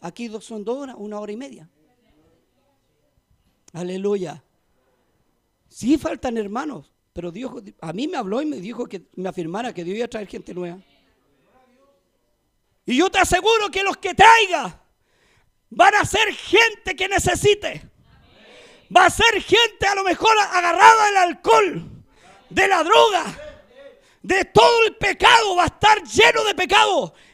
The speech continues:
Esos son los fieles. Esos son los que siguen a Dios. Esos son los que dice el Señor cuando cuenta una historia,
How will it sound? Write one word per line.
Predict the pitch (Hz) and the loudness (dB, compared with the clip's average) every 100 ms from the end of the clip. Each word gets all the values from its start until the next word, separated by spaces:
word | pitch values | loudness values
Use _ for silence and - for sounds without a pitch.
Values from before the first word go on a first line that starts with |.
| - | -2
Esos | 392 392 370 339 | 0 2 -2 -4
son | 359 330 | -2 0
los | 294 | -2
fieles. | - 339 269 165 - _ _ _ _ | -2 -4 -6 -12 -18 _ _ _ _
Esos | 359 440 - 370 | 6 6 4 0
son | - 370 | 2 4
los | 330 | 4
que | 370 311 | 2 2
siguen | 392 359 311 | 2 2 2
a | |
Dios. | 320 359 240 180 _ _ _ - | 2 2 0 -4 _ _ _ 4
Esos | 359 415 392 381 | 6 6 2 2
son | 403 427 | 2 4
los | 403 | 0
que | 381 392 | 0 0
dice | 427 - | 2 2
el | 392 | 0
Señor | - 359 415 392 | -2 0 2 0
cuando | 359 392 370 | 0 0 0
cuenta | - 403 392 381 | 0 0 0 -2
una | |
historia, | 359 - 403 415 359 269 170 | -2 4 4 6 2 0 -10